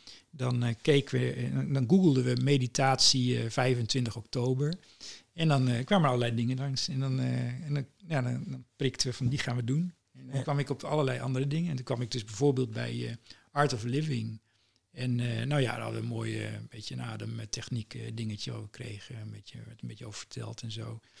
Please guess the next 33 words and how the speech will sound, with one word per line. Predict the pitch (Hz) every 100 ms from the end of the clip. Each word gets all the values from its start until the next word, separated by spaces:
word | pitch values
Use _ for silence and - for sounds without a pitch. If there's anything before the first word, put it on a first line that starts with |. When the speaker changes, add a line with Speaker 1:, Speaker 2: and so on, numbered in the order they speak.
| -
Speaker 1:
Ik | - -
was | - 123
nog | 123
niet, | 123 -
eh, | 120 117
enorm | 123 117 117
enthousiast. | 117 113 120 - 123 - -
En, | 117 110 107
eh, | 107
het | 107
ging | - 123
over | 117 110
Sri | - 113
Sri | - 110
Ravi | 113 101
Shankar | 104 - 123 120 123 117
in | 110
India. | 113 117 113 113 113 113
En | 107 110 - _ - - -
die | - 120
was | 120
een | 117 123
N | 113
G | - 117
O. | 120 127 139 139 - _ _ _
En, | 120 117 117
eh, | 113
die | 120
was | 120
in | 117 113
verbinding | 117 123 127 123
met, | 120 -
eh, | 120